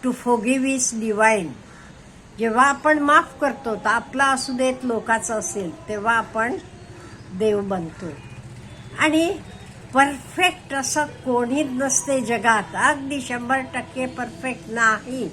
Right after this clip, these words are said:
त्यामुळे तेवढे परफेक्शनचे मागे जायचं नाही, करत जायचं. तुम्ही करत गेलात की पुढे तुम्ही ते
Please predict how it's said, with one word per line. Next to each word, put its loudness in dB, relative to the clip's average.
त्यामुळे 6
तेवढे 2
परफेक्शनचे -4
मागे 0
जायचं -2
नाही, -2
करत 4
जायचं. 4
तुम्ही -2
करत 0
गेलात 2
की -2
पुढे 4
तुम्ही 2
ते 2